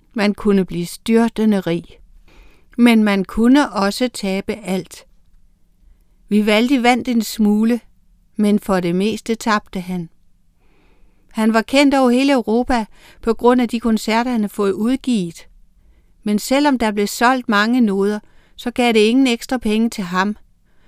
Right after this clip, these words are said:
For et musikværk, det tilhørte den, der havde købt det.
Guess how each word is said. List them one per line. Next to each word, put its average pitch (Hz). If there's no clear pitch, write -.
For -
et 190
musikværk, 190
det 233
tilhørte 262
den, 220
der 214
havde 196
købt -
det. 170